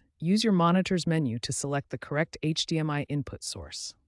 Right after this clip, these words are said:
Many monitors have multiple H D M I ports, so make sure you've selected the right one. If the issue persists, try these additional quick fixes.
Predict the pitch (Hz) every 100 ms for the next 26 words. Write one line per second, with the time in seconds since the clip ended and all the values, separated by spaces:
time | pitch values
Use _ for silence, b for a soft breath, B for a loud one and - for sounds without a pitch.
0 | _ _ 165 185 214 170 160 160 160 -
1 | 139 143 143 - 160 - 147 - 147 143
2 | 127 117 - 120 - - - 143 180 -
3 | 208 175 147 - 139 143 - 147 131 117
4 | 120 - 120 87 90 _ _ _ _ -
5 | 175 220 - 285 233 - 170 226 - -
6 | - - - - 180 202 240 180 135 156
7 | - 160 143 143 - - 123 - 80 -
8 | -